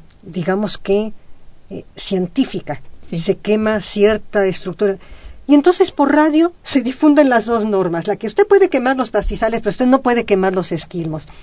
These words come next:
Speaker 1: Entonces imagínate para el agricultor
Speaker 2: No, pues es
Speaker 1: normal, es
Speaker 2: Sí.
Speaker 1: una confusión absoluta. Ah, y, y esa norma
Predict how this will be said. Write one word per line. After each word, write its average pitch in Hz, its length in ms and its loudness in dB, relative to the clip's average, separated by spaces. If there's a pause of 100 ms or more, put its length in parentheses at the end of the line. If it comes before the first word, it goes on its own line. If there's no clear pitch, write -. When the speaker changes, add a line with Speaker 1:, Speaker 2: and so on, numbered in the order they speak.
(140)
Speaker 1:
Entonces - 240 -6
imagínate 254 520 0
para 170 220 -4
el 165 100 -4
agricultor 170 680 -4
Speaker 2:
No, 160 200 -2
pues 139 240 -6
es 156 180 -6
Speaker 1:
normal, 196 480 4
es 254 140 -2
Speaker 2:
Sí. - 80 -2
Speaker 1:
una 311 200 2
confusión 220 600 -2
absoluta. 175 680 -4 (1300)
Ah, 240 120 -16 (280)
y, 269 280 -4
y 311 60 4
esa 359 180 4
norma 311 420 4